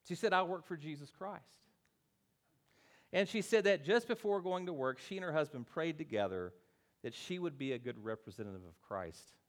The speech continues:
that day. See, doing it for Christ's sake adds this other dimension to submission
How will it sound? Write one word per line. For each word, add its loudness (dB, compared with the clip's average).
that -12
day. -14
See, -6
doing 4
it 0
for -8
Christ's 2
sake 0
adds 2
this -2
other 2
dimension -4
to -6
submission -8